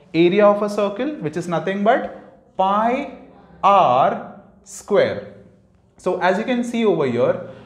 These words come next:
the formula which we will be getting over here is, uh, so you can see, you can take pi common, so that will be pi, and you can take one r also common, so pi r, and you're left with L plus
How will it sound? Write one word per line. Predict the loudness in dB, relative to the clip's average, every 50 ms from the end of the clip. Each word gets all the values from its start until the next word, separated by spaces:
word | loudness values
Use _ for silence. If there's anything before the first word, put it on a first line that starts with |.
| -20 -20 -20 -12 -4 0
the | 0 2
formula | 4 4 4 4 4 2 0 0 -2 -2 -4 -8 -12 -12
which | -12 -12 -12 -10 -8
we | -6 -6 -4 -2
will | -2 -2 -2
be | -2 -2 -2
getting | 0 0 0 0 0 -2
over | -2 -2 -2 -2 -2
here | 0 0 0 0 0 -2
is, | -4 -4 -6 -8 -12 -18 -20 -20 -20 -20 -20 _ -16 -6 0
uh, | 2 4 4 4 4
so | 2 0 -2
you | -2 -2
can | -2 -4 -4 -6
see, | -6 -6 -6 -4
you | -4 -4
can | -4 -4 -2
take | -4 -4 -4 0
pi | 0 2 2 2 0 0
common, | 0 0 -2 -2 -2 -4 -6 -6 -6 -8 -10 -12 -20 -20 -20 _ _ _ _ _ _ _ _ _ _ _ _ _ _ _ _
so | -10 -6 -4 -2
that | -2 -2 -2 -2 -2
will | -4 -4 -4
be | -6 -6 -6
pi, | -2 0 0 2 2 0 -2 -4 -6 -12 -16 -20 -20 -20 -20 -20 -20 -20 -20 _ _ -4
and | -2 0 0 0
you | 0
can | 0 0 0 0
take | 0 0 0
one | 0 0 2
r | 2 2 2 2
also | 2 0 0 0 -2 -2
common, | 0 0 -2 -2 -4 -6 -8 -8
so | -6 -6 -6 -6
pi | -4 0 0 2 2 2 0 -2
r, | -4 -2 0 2 2 2 2 0 -2 -4 -6 -10 -16 -20 -20 -20 _ -12
and | -8 -6 -4
you're | -2 -2
left | 0 2 2 2 0 -2 -4 -4
with | -4 -4 -4 -6 -8 -6 -2
L | 0 0 0 0 -2 -4 -6 -12 -16 -20 -18 -12 -6
plus | -4 -2 0 0 -2 -2 -6 -14 -18 -20